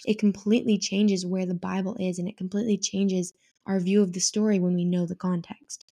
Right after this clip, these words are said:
So I wanna talk briefly about something that I'm still kind of studying right now, so I, I'm not gonna know everything about this topic, but it's something that fascinates me. So there are these documents called the Apocrypha.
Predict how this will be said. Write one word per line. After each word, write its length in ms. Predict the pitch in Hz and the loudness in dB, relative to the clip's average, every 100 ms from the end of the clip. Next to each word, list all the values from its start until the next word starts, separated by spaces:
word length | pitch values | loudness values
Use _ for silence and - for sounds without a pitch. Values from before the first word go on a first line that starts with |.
| _ _ _ - | _ _ _ 2
So 140 | 254 | 6
I 20 | |
wanna 240 | 240 254 302 | 8 8 4
talk 260 | 285 277 202 | 0 -2 2
briefly 400 | 214 214 214 226 | 4 4 6 4
about 220 | 190 190 | 4 0
something 360 | - 202 202 | 0 2 2
that 100 | 190 | 2
I'm 180 | 185 185 | 2 0
still 340 | 180 - 196 196 | -2 -2 0 0
kind 240 | 202 196 | 0 -2
of 80 | 185 | -2
studying 440 | - 190 175 185 | -6 -4 -2 -2
right 160 | 190 185 | -2 -2
now, 220 | 185 185 | -2 -2
so 180 | 190 185 | -4 -4
I, 200 | 180 - | -4 -6
I'm 140 | - 196 | -2 2
not 140 | 208 | 2
gonna 160 | 214 202 | 2 0
know 160 | 185 - | 0 -2
everything 380 | 180 190 202 202 | -2 -2 0 0
about 240 | 202 202 | 0 -4
this 140 | 214 | -4
topic, 380 | - 220 220 233 | -4 -4 -2 -4
but 100 | 196 | -2
it's 180 | 185 190 | -4 -4
something 340 | 196 196 208 190 | -2 0 2 0
that 140 | - | -2
fascinates 680 | - 180 175 - 208 214 - | -8 -6 -4 0 2 0 2
me. 260 | 240 247 - _ _ _ _ - _ _ | 2 2 -4 _ _ _ _ -20 _ _
So 260 | - 233 220 | -4 0 2
there 160 | 214 | 4
are 60 | 214 | 4
these 200 | 214 208 | 4 2
documents 500 | 196 202 254 277 277 | 0 -2 2 0 0
called 240 | - 214 | -4 -2
the 100 | 202 | 0
Apocrypha. 680 | 196 196 180 - 196 - 254 | -2 -2 -8 -6 -6 -4 -4